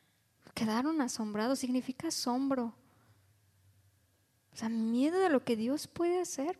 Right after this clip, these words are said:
porque Dios hace maravillas portentosas.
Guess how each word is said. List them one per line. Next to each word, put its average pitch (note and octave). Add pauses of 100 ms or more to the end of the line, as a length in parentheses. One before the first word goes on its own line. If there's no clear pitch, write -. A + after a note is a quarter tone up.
porque -
Dios B3+ (1500)
hace D4 (400)
maravillas A#3
portentosas. A3+